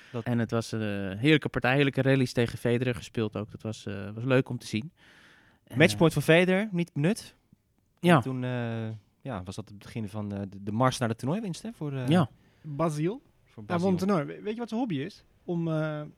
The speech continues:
Speaker 1: Timmeren.
Speaker 3: nee, denk ik. Ja. <laughs> Horloges uit elkaar te halen.
Speaker 1: Oh ja.
Speaker 3: En dan vervolgens weer, eh, stuk voor helemaal, eh,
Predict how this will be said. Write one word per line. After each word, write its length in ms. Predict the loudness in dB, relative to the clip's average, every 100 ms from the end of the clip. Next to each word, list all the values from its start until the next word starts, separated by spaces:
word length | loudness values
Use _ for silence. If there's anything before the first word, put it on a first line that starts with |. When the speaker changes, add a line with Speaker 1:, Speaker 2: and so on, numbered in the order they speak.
| _
Speaker 1:
Timmeren. 360 | -2 0 0 -2
Speaker 3:
nee, 200 | -6 -4
denk 180 | -4 -6 -8
ik. 120 | -2
Ja. 120 | 0 0
<laughs> 1500 | -2 -6 -4 -2 -2 -2 -6 -6 -12 -12 -14 -14 -14 0
Horloges 340 | 10 10 10 6
uit 100 | -2
elkaar 240 | -2 -4
te 80 | -2
halen. 300 | -4 -6 -8 _ _
Speaker 1:
Oh 160 | 4 6
ja. 200 | 6 4 -6 _
Speaker 3:
En 100 | 2
dan 100 | 2
vervolgens 400 | 2 6 6 6
weer, 240 | 6 6 6
eh, 180 | 4
stuk 200 | 2 -2
voor 80 | 0
helemaal, 360 | 0 0 0 -2
eh, 180 | -2